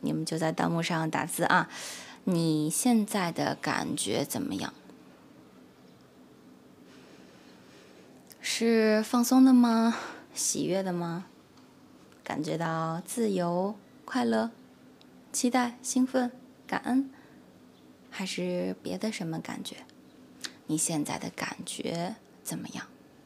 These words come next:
那之所以要问大家这个问题，就是因为你现在的感觉，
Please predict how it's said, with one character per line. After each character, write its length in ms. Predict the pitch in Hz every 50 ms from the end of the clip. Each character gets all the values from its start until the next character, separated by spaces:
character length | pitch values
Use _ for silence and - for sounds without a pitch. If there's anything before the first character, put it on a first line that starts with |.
| - - - - - - - - - - - - - - - - - - - - - - - - - - - - - - - - - - - - - - - - - - - - - - - - - - - - - - - - - - - -
那 100 | 226 220
之 140 | 220 247
所 180 | 254 - - 202
以 300 | 196 185 170 156 156 -
要 200 | 175 170 175 165
问 360 | 165 165 180 247 262 233 170
大 160 | 175 - -
家 160 | - - - -
这 100 | - -
个 60 | -
问 160 | 143 - -
题， 240 | - - - - - - -
就 140 | - 226 233
是 140 | 233 226
因 220 | 220 214 214 214 208
为 260 | 185 170 170 190 - - - - - -
你 320 | - 185 185 180 170 170 165
现 380 | 170 - - - 269 262 254
在 120 | - 196 185
的 120 | 175 165
感 280 | - - - - - 185
觉， 420 | - - - - - - - -